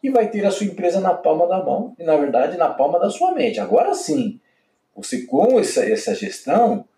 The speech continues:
e com os controles, aprendendo a fazer a coisa do jeito certo, você tem direitinho na, na mente, da,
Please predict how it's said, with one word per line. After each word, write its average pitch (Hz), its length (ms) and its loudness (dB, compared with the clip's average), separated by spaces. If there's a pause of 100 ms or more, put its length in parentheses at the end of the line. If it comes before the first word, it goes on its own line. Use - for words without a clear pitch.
(260)
e - 80 -16
com 135 280 -4
os - 120 -8
controles, 120 880 0
aprendendo 101 500 -2
a - 40 -4
fazer 98 240 -4
a 98 80 -8
coisa 104 220 -4
do 92 60 -10
jeito 92 180 -14
certo, 294 340 -2 (420)
você 285 280 -8
tem 320 180 -4
direitinho 302 460 2
na, 277 140 2 (120)
na 262 140 0
mente, 233 360 -4
da, 226 100 2